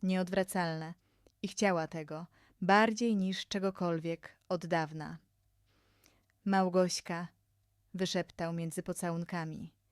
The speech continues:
„Jeśli powiesz stop, przestanę”, spojrzała na niego, oddychając ciężko. Jej spojrzenie było pełne pragnienia, ale i spokoju.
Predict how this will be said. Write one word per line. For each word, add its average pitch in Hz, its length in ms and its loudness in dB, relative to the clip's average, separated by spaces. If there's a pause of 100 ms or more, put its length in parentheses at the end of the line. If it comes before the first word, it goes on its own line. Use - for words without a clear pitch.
(300)
„Jeśli 190 280 -2
powiesz 190 420 0 (100)
stop, - 520 0 (480)
przestanę”, 165 680 -4 (420)
spojrzała 165 520 -2
na 170 100 -4
niego, 165 420 -4 (160)
oddychając 160 760 -4
ciężko. 165 640 -8 (520)
Jej 185 280 2
spojrzenie 180 600 -2
było 175 260 0
pełne 202 380 2
pragnienia, 160 580 -6 (580)
ale 175 180 2
i - 80 -6
spokoju. - 640 -8